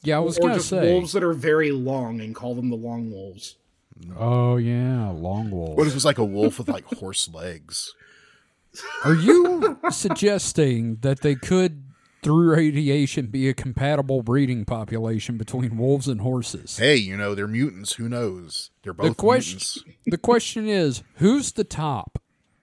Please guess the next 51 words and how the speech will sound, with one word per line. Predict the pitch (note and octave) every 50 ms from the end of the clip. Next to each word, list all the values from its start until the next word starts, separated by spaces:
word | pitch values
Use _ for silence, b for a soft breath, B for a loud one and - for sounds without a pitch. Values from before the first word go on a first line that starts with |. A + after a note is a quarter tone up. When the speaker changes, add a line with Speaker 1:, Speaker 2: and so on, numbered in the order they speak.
| _ _ _ _
Speaker 3:
Um, | G2 G#2+ A2 A2 G#2+ G#2+ G#2+ G#2+ G#2+ G#2+ A2 A2 A2 A2 A2 A2 A2 G#2+ G2+ G2 - b b b b b b b b b b b b b -
look, | - B2 B2 G#2+
I've | F#2 A2+ C#3 -
seen | - F#3+ F#3+ D#3+
a | B2
Chihuahua | - - - G#2 A2 A2 B2 B2 A2
try | - - A#2 G#2+
to | G2+ G2
go | E2+ G2+ G#2
to | G2 F#2
town | - - G#2 G#2 G#2 G#2+ G2+
on | F2+ F2+ F2
a | E2 F2+
Great | E2+ - F2+ F#2 G2 F#2 E2 -
Dane | F#2+ F2+ F2 F2 F2+ F#2 G2
before. | G2+ - - - A2+ A2+ A2+ A#2 A#2 - _
Speaker 1:
The | C#3+ C#3+
wolves. | C#3 D3 C#3+ C3 A2+ G2 F2 - - -
Okay, | - C3 C3 - B2+ A2+ A2 G2 -
Speaker 2:
Yeah, | A#2+ A2 -
Speaker 1:
gotcha. | G3+ F#3+ F#3+ G3+
Speaker 2:
yeah, | G3 F3+ D#3 D3+
yeah, | E3+ G3
the | F#3 F#3+ F#3
wolf | F3 F#3 A3 C4 B3+
just | - A#3+ G#3+ -
has | - G3+ F#3 F3+
to | - E3+
have | F3 D#3+ D3
access | D3+ E3 D#3+ - D#3+ C#3 -
to | - C3
a | G#2+
stump. | - - - D3 B2
Speaker 3:
'Cause, | A#2 G#2 F#2+ - - -
'cause | - A2+ G2+ F#2 - -
Speaker 1:
Or | D3+ E3+ G3+ A3
a | G#3
stepladder. | - - - G#3 - - D3+ C3 A#2 G#2+ F2+ E2+ D#2+ b b b b b b b b b _ -
Speaker 3:
Yeah. | F2 F#2+ G2 - - _ _ _ _ _ _ _ -
Or | A2+ B2
just, | A#2 - D#3
Speaker 1:
And | E3+ F3+ F#3
Speaker 3:
you | E3+
know, | D#3
Speaker 1:
it's | B2 -
an | D3
Speaker 3:
get | C#3
a |
good | B2 - E3+ -
Speaker 1:
aban- | F#3 F#3+
Speaker 3:
jump. | - - A#2 A2+ A2 G2+ D2+ -